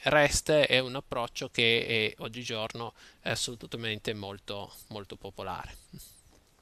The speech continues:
Alcuni,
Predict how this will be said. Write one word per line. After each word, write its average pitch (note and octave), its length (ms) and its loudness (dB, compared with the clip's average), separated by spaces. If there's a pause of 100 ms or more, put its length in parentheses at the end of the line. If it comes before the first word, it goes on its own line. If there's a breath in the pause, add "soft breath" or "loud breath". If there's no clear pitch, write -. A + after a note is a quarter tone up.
(3750 loud breath)
Alcuni, F#3 640 2